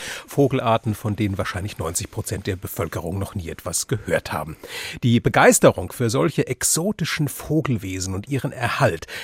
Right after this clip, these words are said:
die hat ihn bereits mehrfach rund um die Welt geführt. Ursprünglich kommt er aus Dänemark, heute arbeitet er unter anderem für den Zoo in Rostock und von dort ist er mir heute auch zugeschaltet.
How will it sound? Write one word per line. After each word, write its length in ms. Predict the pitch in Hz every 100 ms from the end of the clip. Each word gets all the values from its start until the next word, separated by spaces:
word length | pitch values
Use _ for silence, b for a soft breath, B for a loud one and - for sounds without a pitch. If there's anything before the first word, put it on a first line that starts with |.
| -
die 200 | 135 123
hat 200 | 117 -
ihn 160 | 131 131
bereits 340 | 110 110 -
mehrfach 480 | 117 127 - 104 -
rund 220 | 131 175
um 220 | - 120
die 200 | 110 110
Welt 360 | 90 113 - -
geführt. 480 | 127 - 143 139 - B B B
Ursprünglich 560 | 135 143 - 113 113 -
kommt 240 | 110 101
er 140 | 107 98
aus 160 | 95
Dänemark, 760 | 107 175 190 156 131 123 - 104
heute 340 | 117 - 120
arbeitet 380 | 110 110 104 101 -
er 180 | 107 143
unter 300 | 120 113 -
anderem 340 | 117 110 98
für 140 | - 101
den 160 | 95
Zoo 240 | - 110 107
in 160 | 95 92
Rostock 540 | 117 139 - 131 - B B -
und 120 | 120
von 220 | - 107
dort 240 | 101 104 -
ist 220 | 107 -
er 100 | 101
mir 300 | 107 104 -
heute 340 | 90 - 110
auch 240 | 92 85 -
zugeschaltet. 880 | - - 220 151 - 147 143 131